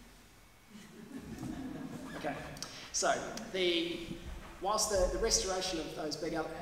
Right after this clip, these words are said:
infrastructure networks will of course be a priority, just do keep in mind there will be, it'll be really tricky for some of those repair crews. If those aftershocks go on, more landslides come, what if we have a big weather event in the middle of it all and more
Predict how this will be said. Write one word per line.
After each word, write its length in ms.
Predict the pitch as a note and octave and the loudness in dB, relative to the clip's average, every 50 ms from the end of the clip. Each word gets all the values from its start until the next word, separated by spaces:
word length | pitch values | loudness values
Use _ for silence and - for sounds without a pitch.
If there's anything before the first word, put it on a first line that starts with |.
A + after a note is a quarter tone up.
| E3+ E3 D#3 D3+ | -4 -2 -2 -2
infrastructure 540 | - F#3 F#3 - - - - E3 - - D3+ | -2 -4 -2 0 0 0 0 0 -2 -2 -2
networks 420 | D3+ D#3+ D#3+ D#3+ D3+ D3 D3+ - D#3 | -2 -2 -2 -2 -4 0 0 0 0
will 120 | D#3+ D3+ | 0 -4
of 80 | D#3 D#3 | -4 -2
course 300 | - - F#3 F#3 - - | 0 2 4 4 4 4
be 160 | E3+ D#3 D#3 | 2 0 -4
a 40 | C#3 | -4
priority, 560 | - D3 D#3 E3+ F#3 G3 G3 G3 F#3+ - - D#3 - - - - - - - - - - - | -4 0 4 4 6 6 6 4 2 0 -2 -4 -6 -8 -10 -12 -14 -14 -16 -16 -18 -14 -8
just 260 | - F#3+ F3+ - - | -4 0 0 2 4
do 100 | - G3 G3 | 4 2 2
keep 260 | G3 F#3+ F#3 - F#3+ | 2 0 0 0 0
in 100 | E3 E3 | -2 -2
mind 300 | E3+ E3 D#3 C#3+ C#3 - | 0 0 0 0 -2 -2
there 100 | - D#3 | -2 -2
will 60 | D#3 D3 | -2 -2
be, 360 | D3+ D#3 D#3 D#3 D3+ D3 D3 - - E3+ | -2 -4 -4 -4 -4 -4 -4 -6 -8 -6
it'll 120 | E3+ D#3+ | -6 -6
be 180 | E3 E3 D#3+ D3+ E3+ | -4 -4 -4 -4 -2
really 300 | F3+ G3 G3+ G3 G3 G3 - - - - - - | -2 0 0 -2 -2 -4 -6 -10 -12 -12 -8 -6
tricky 380 | - - A3+ - - E3+ C#3+ | -4 -4 -4 -2 -2 -2 -2
for 80 | - - | 0 2
some 220 | F3+ - D#3+ D#3+ | 2 2 2 2
of 60 | D#3 D3+ | 0 0
those 220 | D#3 D3+ D3+ D3+ | 0 -2 -2 -2
repair 320 | D3+ D3 - - E3+ F3 F3 | -4 -6 -4 -2 -2 -2 -2
crews. 600 | F3 - C#3 C3 C#3 D3 - - - - - - - | -4 -4 -6 -4 -2 -2 -2 -2 -4 -6 -12 -10 -8
If 180 | F3 F3 - - | -6 -4 -2 0
those 220 | E3 D3+ C#3+ - | 0 0 -2 0
aftershocks 720 | D3+ E3 F#3 F#3 - - F3+ - - F3 - - - - | 2 2 2 2 0 0 0 0 0 0 0 -2 -2 -4
go 160 | D#3+ D3 D3+ D#3+ | -2 -2 -2 -2
on, 580 | E3 E3 E3+ E3+ E3+ D#3+ - - - D3 D#3+ | 0 0 0 0 -2 -4 -6 -8 -8 -6 -4
more 140 | F3 F3+ F3 | -2 -2 -2
landslides 580 | D#3+ E3 E3 D#3+ D#3 - D#3 D3+ D3 D3 - - | -2 -2 -2 0 0 0 0 -2 -2 -4 -4 -6
come, 240 | - D#3 D#3+ D#3+ E3 D#3+ D#3+ - - - - - - C#3+ | -4 -4 -4 -4 -4 -6 -8 -10 -12 -14 -16 -12 -8 -6
what 100 | E3+ F3+ | -4 -4
if 160 | F#3+ - G3+ | -4 -2 -2
we 60 | G3 | -2
have 100 | F#3 F3+ | -2 -2
a 60 | F3+ | -2
big 180 | - F3+ E3 - | -2 -2 -2 -2
weather 260 | E3+ F3 E3+ E3 D#3 | -2 -2 0 -2 -2
event 360 | C#3+ - - A#2+ - - - - E3 - - | -2 -4 -6 -6 -8 -8 -10 -10 -12 -10 -6
in 100 | D3+ D3 | -4 -2
the 60 | C#3+ | -2
middle 200 | C#3+ D3 D3+ D3+ | -2 -2 -2 -2
of 80 | D#3 C#3+ | -2 -2
it 80 | D3 C#3+ | -2 -2
all 200 | C3 C3 C3 - | -6 -6 -6 -4
and 180 | C3+ D3 D3+ D3+ | -2 -2 -2 -2
more 140 | D3+ D3 | -2 -2